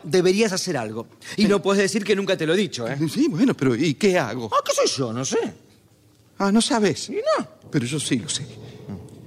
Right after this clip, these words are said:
Speaker 2: O por lo menos he tomado una decisión.
Speaker 1: ¿Cuál?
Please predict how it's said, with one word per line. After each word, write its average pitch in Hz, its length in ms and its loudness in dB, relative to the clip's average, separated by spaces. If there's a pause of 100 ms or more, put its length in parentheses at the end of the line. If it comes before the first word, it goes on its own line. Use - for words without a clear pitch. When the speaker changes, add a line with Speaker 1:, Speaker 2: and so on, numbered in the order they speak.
(200)
Speaker 2:
O 120 60 -2
por 120 160 -2
lo 123 120 2
menos 160 360 0 (880)
he 185 60 2
tomado 143 360 0
una 117 120 -2
decisión. - 420 -4 (540)
Speaker 1:
¿Cuál? 277 260 0